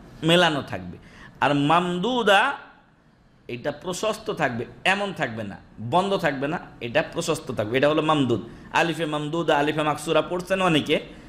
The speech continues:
আলিফে মামদুদা মদ করে, লম্বা করে যেটা পা-, পড়া হয়, সেটা হলো আলিফে মামদুদা। তো এইরকম আপনার আঙ্গুলগুলো খাড়া থাকবে, আ, এটা বন্ধ থাকবে না। আর হাজওয়া, আ, হাজওয়া মানকিবাইহি আও ইলা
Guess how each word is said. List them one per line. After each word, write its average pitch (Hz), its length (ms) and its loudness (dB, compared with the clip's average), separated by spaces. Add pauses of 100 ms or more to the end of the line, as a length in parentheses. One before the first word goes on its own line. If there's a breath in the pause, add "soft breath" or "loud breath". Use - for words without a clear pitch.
(140 loud breath)
আলিফে 147 300 2
মামদুদা 147 480 4
মদ 165 260 4
করে, 160 340 -4
লম্বা 156 320 0
করে 156 200 -4
যেটা 147 200 0
পা-, 127 440 -2
পড়া 151 220 4
হয়, 170 140 2
সেটা 170 220 0
হলো 156 180 2
আলিফে 139 340 0
মামদুদা। 104 500 -2 (420 loud breath)
তো 151 120 6
এইরকম 185 280 2
আপনার 147 520 -2
আঙ্গুলগুলো 160 760 2
খাড়া 156 240 2
থাকবে, 139 560 -2 (400 loud breath)
আ, 151 240 2
এটা 147 220 -2 (100)
বন্ধ 196 300 0
থাকবে 123 400 -2
না। 104 140 -8 (480 loud breath)
আর 190 380 4 (960)
হাজওয়া, 185 480 -2
আ, 143 320 0
হাজওয়া 180 380 -2
মানকিবাইহি 185 880 0
আও 196 240 2 (100)
ইলা 180 280 2